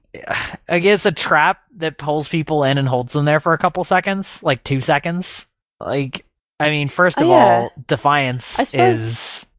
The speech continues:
Speaker 1: eh. I mean, maybe in P V P, but an
Speaker 2: Uh-huh.
Speaker 1: elite trap that all that it does is basically just, like, pulls enemies to the center for a couple seconds when you've already got a class that can put down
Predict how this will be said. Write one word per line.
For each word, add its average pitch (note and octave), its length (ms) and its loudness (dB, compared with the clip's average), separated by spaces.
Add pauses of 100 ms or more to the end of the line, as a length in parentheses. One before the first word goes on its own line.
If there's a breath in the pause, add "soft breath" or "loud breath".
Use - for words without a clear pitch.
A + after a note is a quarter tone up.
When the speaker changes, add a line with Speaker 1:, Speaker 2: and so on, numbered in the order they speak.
Speaker 1:
eh. C3 320 0 (340)
I D#3 60 2
mean, E3 140 4
maybe G#3 260 2
in F3+ 80 -8
P D#3 140 -12
V C#3 160 -12
P, F#2+ 360 -18 (200)
but A#2 340 -2 (340)
an A3 120 -2
Speaker 2:
Uh-huh. C#3+ 180 2
Speaker 1:
elite C#3 400 -2
trap B2 520 0
that C3 160 -4
all A#2 200 2
that B2 140 0
it A#2 100 -2
does A2+ 240 0
is A#2 140 -4
basically A2+ 480 -2
just, G#2 240 -6
like, G#2+ 320 -2 (240)
pulls A#2 340 0
enemies A2 380 -2
to C3 80 -2
the A2+ 120 0
center A2 280 -2
for B2+ 100 -2
a A2+ 60 -4
couple C#3 240 -2
seconds D3+ 600 -2 (280 loud breath)
when C3+ 160 0
you've B2+ 160 0
already B2 340 2
got A#2+ 180 2
a A2+ 60 -2
class A#2 380 -2
that B2 100 -4
can A#2 140 -8
put C3+ 220 -4
down A2+ 440 0